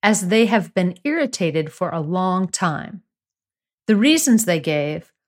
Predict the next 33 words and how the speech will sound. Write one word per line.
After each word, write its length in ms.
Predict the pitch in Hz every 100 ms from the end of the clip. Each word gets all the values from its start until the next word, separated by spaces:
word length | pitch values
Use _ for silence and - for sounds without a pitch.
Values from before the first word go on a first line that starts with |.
| _
work, 580 | 160 175 190 180 180 - -
a 60 | 180
bad 340 | 165 160 151
roommate 400 | 180 202 202 -
situation, 800 | - 180 185 175 175 - 170 170
poor 320 | - 175 156
sleep, 560 | 160 - 208 202 202 -
et 100 | 170
cetera, 560 | - 202 180 151 156 180 _ _ _ _ _
always 420 | 254 285 302 294 226
made 280 | 220 220
sense. 600 | - - 175 151 - - - _ _
So 180 | - 240
whenever 360 | 226 247 285 277
I 140 | 262
tried 260 | 262 262 214
to 80 | 226
cheer 260 | - 233
them 160 | 208 196
up 240 | - 302
with 140 | 214 196
a 60 |
dinner, 500 | 151 262 220 156 180 - _ -
a 60 |
small 360 | 208 208 196 190
gift, 580 | - 254 160 180 - - _
chatting, 640 | - 233 226 151 170 185 - _ _ _ -
I 160 | 226
was 220 | 262 269 262
unknowingly 920 | 220 208 190 190 208 226 233 240 240
making 420 | 190 185 185 180
things 380 | 175 165 165 -
worse. 520 | 156 - - -